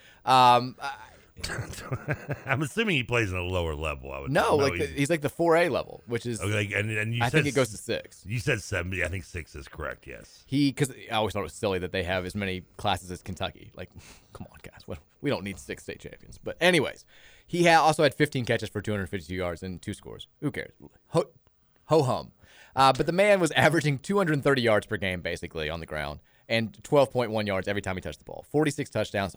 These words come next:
Speaker 1: almost three thousand yards. Um, National Player of the Year, junior class. He's the number one running back, according to two of the scouting services, the number two,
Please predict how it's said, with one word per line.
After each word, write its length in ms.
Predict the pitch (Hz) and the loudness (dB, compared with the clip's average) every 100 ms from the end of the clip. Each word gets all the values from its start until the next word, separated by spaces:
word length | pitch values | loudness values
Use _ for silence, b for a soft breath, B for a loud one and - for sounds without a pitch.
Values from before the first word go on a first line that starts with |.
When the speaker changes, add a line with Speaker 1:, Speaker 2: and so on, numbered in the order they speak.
| - | 0
Speaker 1:
almost 380 | 135 143 135 - | 4 4 2 -2
three 180 | 127 131 | -4 0
thousand 340 | 117 107 95 | 2 2 0
yards. 380 | 87 90 87 - b b b | -2 -2 -4 -10 b b b
Um, 340 | 95 90 92 | 2 2 2
National 380 | 101 127 131 123 | 4 4 4 0
Player 160 | - 117 | 2 2
of 80 | 104 | 4
the 40 | |
Year, 120 | 101 | 2
junior 240 | 101 98 98 | 0 -2 -4
class. 260 | 95 92 | -2 -4
He's 120 | - 113 | -4 -2
the 60 | 117 | 0
number 160 | 123 123 | 2 4
one 380 | 127 151 151 151 | 4 4 0 -4
running 240 | 131 135 | -2 0
back, 260 | 127 123 - | 4 4 2
according 300 | - 120 113 | -4 -2 -2
to 60 | - | -6
two 180 | - | -4
of 60 | 139 | -2
the 60 | 120 | 0
scouting 260 | 123 113 | 2 2
services, 400 | 110 110 98 110 | 2 -4 -4 -6
the 80 | 92 | -6
number 140 | 98 85 | -6 -8
two, 360 | - 117 107 | -2 0 0